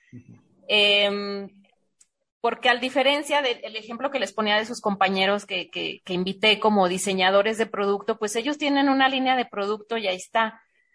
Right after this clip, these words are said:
Speaker 2: Pero en el caso de ustedes tienen que diseñar de cierta forma al capricho, al gusto, a la necesidad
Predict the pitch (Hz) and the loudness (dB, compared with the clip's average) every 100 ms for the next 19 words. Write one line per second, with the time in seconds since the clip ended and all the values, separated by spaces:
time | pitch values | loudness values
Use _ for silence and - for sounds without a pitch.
0 | _ _ 202 202 202 196 233 247 302 269 | _ _ 2 4 2 2 2 4 2 2
1 | - 233 269 - 247 254 254 254 247 254 | 0 -2 -2 -4 -4 -4 -2 -2 -2 -4
2 | 240 226 214 226 247 262 240 208 208 208 | -10 -8 -2 2 4 2 -2 -8 -8 -4
3 | 240 240 269 - 262 247 226 226 226 - | -6 -2 -2 4 6 6 4 2 0 -4
4 | 202 190 190 185 - 233 262 262 233 220 | -8 -8 -2 -2 -2 -4 -4 -2 2 4
5 | 196 202 240 240 - 226 214 175 185 190 | 4 2 0 0 0 4 4 0 -6 -10
6 | - 190 196 190 190 233 | -14 -14 -4 2 4 2